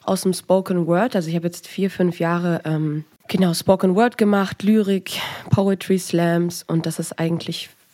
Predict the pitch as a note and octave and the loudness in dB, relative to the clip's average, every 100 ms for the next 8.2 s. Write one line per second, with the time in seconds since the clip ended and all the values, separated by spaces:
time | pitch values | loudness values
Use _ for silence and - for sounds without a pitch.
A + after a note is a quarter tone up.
0 | _ _ _ - D#3 D3 D#3+ E3+ D3+ D3 | _ _ _ -4 -2 0 0 0 -2 -4
1 | D3 - G3 G3+ G3 G#3 B3 _ - - | -6 -8 -4 -2 -2 -2 -8 _ -20 -12
2 | - D#3 D3 D#3+ E3 F3+ F3 - - D#3 | -8 -6 -4 -4 -4 -4 -4 -6 -10 -8
3 | D#3 - _ - C#3+ C#3+ F3 - - A#3+ | -8 -12 _ -8 -6 -4 -4 -6 -8 -6
4 | A#3+ B3 A#3+ C4+ - _ - F3 F3 F3 | -4 -4 -4 -6 -10 _ -4 0 2 2
5 | F3 E3+ G3 F#3+ F3+ - F3+ - F3+ E3+ | 0 0 -2 -2 -4 -2 -4 -2 -4 -4
6 | - E3 G3 G3+ F3 E3+ E3+ D#3+ - C4 | -4 -4 -2 -2 -4 -4 -4 -4 -4 -2
7 | A#3+ G#3+ G#3 G#3+ - F#3 E3+ F3+ F#3+ G#3 | -2 -2 -4 -6 -6 -8 -8 -6 -6 -8
8 | - - | -16 -20